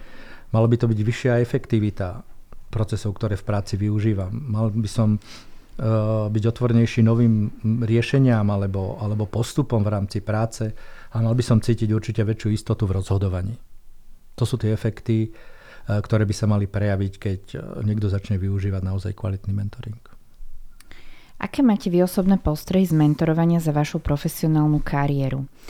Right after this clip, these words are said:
Speaker 2: A, a možno aj tak ešte sa k tomu dopýtam, že kedy vlastne viem, že toho mentora potrebujem?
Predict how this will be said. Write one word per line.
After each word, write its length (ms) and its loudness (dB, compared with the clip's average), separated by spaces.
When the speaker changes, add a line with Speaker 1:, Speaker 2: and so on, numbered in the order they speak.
Speaker 2:
A, 240 -2
a 80 -2
možno 400 2
aj 320 -2
tak 160 -8
ešte 240 -4
sa 160 -4
k 80 -16
tomu 240 2
dopýtam, 640 0
že 240 -2
kedy 240 2
vlastne 560 2
viem, 400 4
že 160 -6
toho 320 -2
mentora 800 2
potrebujem? 720 -2